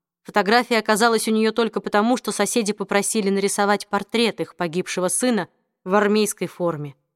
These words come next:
Джослин отдала портрет, а фотография осталась у нее. Потом она выдумала историю про якобы твоего отца.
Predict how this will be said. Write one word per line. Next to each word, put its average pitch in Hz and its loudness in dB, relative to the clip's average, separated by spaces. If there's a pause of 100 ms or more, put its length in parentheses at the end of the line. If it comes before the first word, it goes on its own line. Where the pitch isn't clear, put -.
(680)
Джослин 208 0
отдала 208 0
портрет, 170 -6 (480)
а 180 -6
фотография 202 0
осталась 175 -2
у - -4
нее. 147 -8 (1300)
Потом 233 2
она 202 4
выдумала 185 2
историю 208 0
про 156 -4
якобы 160 -2
твоего 151 -8
отца. 139 -8